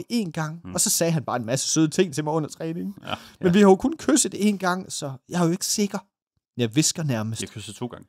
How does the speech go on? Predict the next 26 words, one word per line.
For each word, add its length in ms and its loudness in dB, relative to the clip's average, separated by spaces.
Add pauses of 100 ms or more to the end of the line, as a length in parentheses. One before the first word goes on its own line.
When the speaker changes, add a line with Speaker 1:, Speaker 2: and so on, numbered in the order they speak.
(160)
Speaker 1:
Min 120 -4
stemme 320 0
er 80 -4
i 40 -6
hvert 180 -6
fald 200 -6
meget 320 -6
lav. 240 -8
Jamen, 140 -10
jeg 80 -14
tror, 120 -8
min 180 -8
en 140 -8
session. 520 -10
Speaker 2:
Ja, 220 4
okay. 160 -2
Speaker 1:
Sådan 160 -6
en. 40 -14
Speaker 2:
Jamen, 240 2
det 100 -2
var 120 4
først, 300 0
det 80 -8
var 120 -6
både 240 -4
før 460 -2